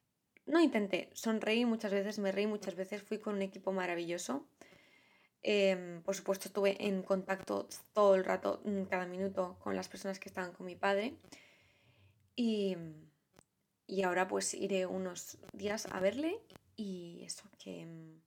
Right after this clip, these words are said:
que nunca sabemos lo que hay detrás de cada persona,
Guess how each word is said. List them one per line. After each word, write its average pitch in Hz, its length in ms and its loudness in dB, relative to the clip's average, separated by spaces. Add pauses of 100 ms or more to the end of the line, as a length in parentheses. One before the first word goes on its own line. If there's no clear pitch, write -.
(680)
que 254 80 8
nunca 302 240 10
sabemos 269 260 10
lo 262 80 4
que 247 100 6
hay 240 60 8
detrás 220 220 4
de 220 80 -2
cada 196 220 4
persona, 220 440 -2